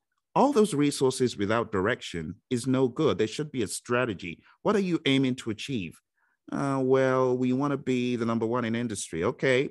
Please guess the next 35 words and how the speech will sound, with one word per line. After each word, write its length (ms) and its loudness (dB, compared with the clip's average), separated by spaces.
but 140 2
how 380 0
are 40 2
you 140 0
gonna 160 -2
be 120 -6
number 220 -4
one 220 -2
in 100 -4
industry? 480 -8
Well, 160 6
we're 80 2
gonna 160 0
focus 500 -2
on 260 -2
this. 360 -2
We're 160 -2
gonna 100 -2
focus 380 -6
on 160 -4
this. 220 -6
We're 80 -4
not 260 0
gonna 180 -2
go 200 2
after 240 0
that 260 -4
market. 380 -8
You 60 -4
see, 120 0
that's 260 -6
strategy. 720 -2
You 80 0
gotta 200 2
strategize 960 0